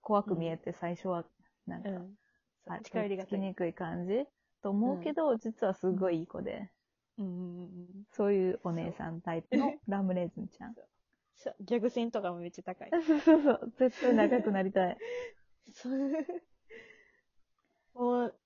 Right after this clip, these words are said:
Speaker 2: みんなが、今流行ってるやつとかもうすでに知ってるみたいな。
Speaker 1: <laughs> なんかね。
Speaker 2: もう、もう、もう半年前にそれや、やってたけど、みたいな。
Speaker 1: うん。意外とそういうエンタメも好きっていう。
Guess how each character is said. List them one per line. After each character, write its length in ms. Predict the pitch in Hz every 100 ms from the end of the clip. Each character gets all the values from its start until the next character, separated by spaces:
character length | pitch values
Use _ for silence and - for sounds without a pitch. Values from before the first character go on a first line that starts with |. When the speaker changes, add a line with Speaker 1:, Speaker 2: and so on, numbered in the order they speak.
| -
Speaker 2:
み 160 | 240 269
ん 60 |
な 180 | 269 214
が、 300 | 190 185 - - _ _ _
今 180 | 233 240
流 160 | 285 262
行 40 | 262
っ 40 |
て 160 | - 254
る 80 | 233
や 100 | 226
つ 120 | -
と 100 | 180
か 120 | 175
も 260 | 196 202 214
う 80 | -
す 260 | - - 220
で 140 | 254
に 100 | 202
知 180 | - 185
っ 20 |
て 200 | - 190
る 100 | 196
み 60 | 185
た 60 |
い 60 | 359
な。 60 | 466 - 349 466 - _ _ - - - - - _ -
Speaker 1:
<laughs> 140 | 349
な 0 |
ん 60 | 233
か 120 | 247
ね。 340 | 233 214 208 -
Speaker 2:
も 340 | 277 285 285
う、 20 |
も 0 |
う、 20 | 254
も 60 | 349
う 40 | -
半 240 | 359 359
年 200 | 359 359
前 220 | 320 254 196
に 260 | 175 175
そ 160 | - 240
れ 220 | 233 220
や、 140 | 220 233 _ _ -
や 80 | 254
っ 20 |
て 80 | -
た 80 | -
け 140 | -
ど、 100 | -
み 140 | 180 202
た 120 | -
い 40 | -
な。 80 |
Speaker 1:
う 60 | 233 214 208 220
ん。 100 | 233 240 -
意 120 | 294
外 160 | 311 330
と 80 | 220
そ 100 | 214
う 60 |
い 20 | 214
う 20 |
エ 100 | 202
ン 80 | 196
タ 100 | 202
メ 100 | 202
も 120 | 170
好 100 | -
き 120 | -
っ 40 |
て 160 | - -
い 80 | 208
う。 120 | -